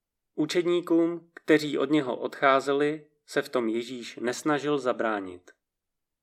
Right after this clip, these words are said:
Obrátil se ke dvanácti apoštolům a zeptal se jich.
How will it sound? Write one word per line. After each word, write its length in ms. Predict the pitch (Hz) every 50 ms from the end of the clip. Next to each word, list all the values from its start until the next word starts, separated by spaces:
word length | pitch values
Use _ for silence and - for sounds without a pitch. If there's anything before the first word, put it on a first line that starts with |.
| _ _ _ _
Obrátil 540 | - 151 135 156 160 156 165 160 175 170 165
se 160 | - - 147
ke 120 | 131 - 131
dvanácti 580 | 123 120 131 139 156 160 156 - - - 147
apoštolům 800 | - 127 - 135 120 - - - 131 123 139 139 147 151 151 151 -
a 80 | 147
zeptal 400 | 139 123 147 143 - - 123 113
se 180 | 101 - - 117
jich. 300 | 98 92 90 - - _